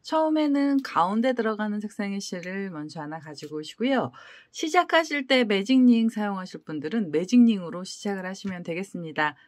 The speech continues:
시작은 편하신 스타일대로 하시면 되겠습니다. 저는 매듭을 먼저 하나 지어 놓고요.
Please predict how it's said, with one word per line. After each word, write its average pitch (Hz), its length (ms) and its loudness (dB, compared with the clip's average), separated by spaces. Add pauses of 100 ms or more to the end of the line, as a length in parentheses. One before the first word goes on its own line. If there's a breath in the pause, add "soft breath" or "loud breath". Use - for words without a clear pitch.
(120)
시작은 247 680 -4
편하신 226 560 0
스타일대로 247 680 -6
하시면 156 380 -8
되겠습니다. 147 760 -8 (360 loud breath)
저는 233 420 6
매듭을 170 560 0
먼저 147 300 -8
하나 185 260 -8
지어 160 300 -10
놓고요. 151 760 -6